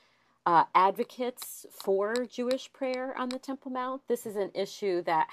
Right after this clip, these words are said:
has also reached American politicians who want to, uh, curry favor with, um, um, the, the right wing of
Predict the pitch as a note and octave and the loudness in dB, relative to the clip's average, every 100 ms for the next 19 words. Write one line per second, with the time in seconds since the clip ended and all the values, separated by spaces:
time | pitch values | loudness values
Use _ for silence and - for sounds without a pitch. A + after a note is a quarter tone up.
0 | - E3+ E3+ E3 - _ _ _ _ _ | 0 0 0 -6 -16 _ _ _ _ _
1 | F3+ F#3+ - G3 F3+ F3+ E3+ - _ - | 6 6 4 6 6 4 2 -4 _ -12
2 | F3 A#3 A#3+ - - - - - _ _ | -4 -2 -4 -6 -14 -16 -18 -20 _ _
3 | _ _ _ _ _ F#3+ G3 G3 A3 B3+ | _ _ _ _ _ 0 2 2 2 -2
4 | - F#3 F3+ D#3+ D3+ D#3 F3 D#3+ D#3 D3 | -6 -8 -4 -2 -2 -2 -6 -6 -8 -8
5 | D3+ D3+ - - E3 E3 D#3+ D3+ D3+ D3 | -8 -12 -16 -18 -6 -4 -4 -4 -8 -10
6 | - _ _ - F3 D#3+ C#3+ - - E3 | -16 _ _ -14 -4 -4 -4 -12 -10 -8
7 | D3+ D3+ D3+ - E3 _ _ _ - E3+ | -6 -8 -8 -12 -18 _ _ _ -2 0
8 | D#3 - - F#3 D#3 D#3 E3 D#3 C#3+ D#3 | 0 -2 -4 -4 -4 -4 -4 -4 -4 -6
9 | D3+ C#3+ D#3 C#3 D#3 - - - E3 C#3+ | -6 -4 -2 -2 -4 -10 -12 -2 0 0
10 | - - D#3+ - _ - _ _ _ - | -2 -6 -14 -18 _ -16 _ _ _ -20
11 | E3 _ F3 D#3 C#3+ C#3+ C#3+ - _ _ | -20 _ 0 4 4 2 -6 -12 _ _
12 | F3 D3+ C#3 - _ F#3 D#3+ D#3+ - D#3 | 0 0 0 -6 _ 0 2 2 2 0
13 | D3+ D3 D3 D3 | 0 0 0 0